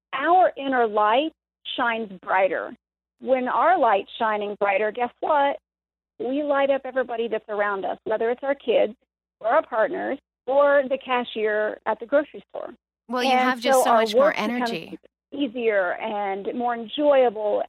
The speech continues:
Speaker 1: and all kinds of those things. And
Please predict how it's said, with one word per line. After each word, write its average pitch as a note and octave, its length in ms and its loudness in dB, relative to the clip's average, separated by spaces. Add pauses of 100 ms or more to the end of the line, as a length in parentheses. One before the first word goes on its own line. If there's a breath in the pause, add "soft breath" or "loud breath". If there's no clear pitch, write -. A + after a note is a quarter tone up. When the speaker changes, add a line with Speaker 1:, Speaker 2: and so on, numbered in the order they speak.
Speaker 1:
and G3+ 560 -8 (440)
all D4+ 180 4
kinds E4+ 300 0
of C4 80 0
those A#3+ 240 2
things. A#3 320 -6 (180)
And F4 600 0